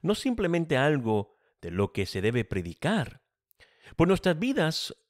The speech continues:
mostramos a todos que la ley del Espíritu de vida en Cristo Jesús nos ha librado de la ley del pecado y de la muerte.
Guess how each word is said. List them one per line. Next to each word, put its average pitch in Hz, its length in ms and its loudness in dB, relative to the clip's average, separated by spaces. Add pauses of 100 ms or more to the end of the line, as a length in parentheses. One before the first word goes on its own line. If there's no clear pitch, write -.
(160)
mostramos 151 580 -2
a 113 60 0
todos 110 540 2
que 101 160 0
la 92 160 2
ley 120 220 2
del 220 160 0
Espíritu 190 600 -4
de 143 120 2
vida 135 220 -2
en 123 100 0
Cristo 139 420 -4
Jesús 85 600 -8 (560)
nos - 200 -10
ha 90 80 2
librado 120 460 2
de 90 140 -2
la 85 120 -4
ley 104 200 0
del 101 180 0
pecado 98 380 0
y 95 60 2
de 90 120 -2
la 87 100 -6
muerte. 80 580 -12